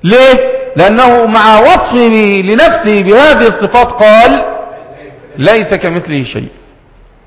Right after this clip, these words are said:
لشناعة شنعت، ولا نتعدى القرآن والحديث، القرآن والسنة،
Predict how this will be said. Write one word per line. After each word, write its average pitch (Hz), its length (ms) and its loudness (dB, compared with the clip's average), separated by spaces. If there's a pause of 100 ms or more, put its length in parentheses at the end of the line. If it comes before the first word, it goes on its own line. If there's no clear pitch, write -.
(2000)
لشناعة 233 1000 0
شنعت، 220 560 0 (500)
ولا 208 300 2 (120)
نتعدى 202 480 0
القرآن 208 760 2
والحديث، 202 640 0 (880)
القرآن 170 800 2
والسنة، 226 600 -2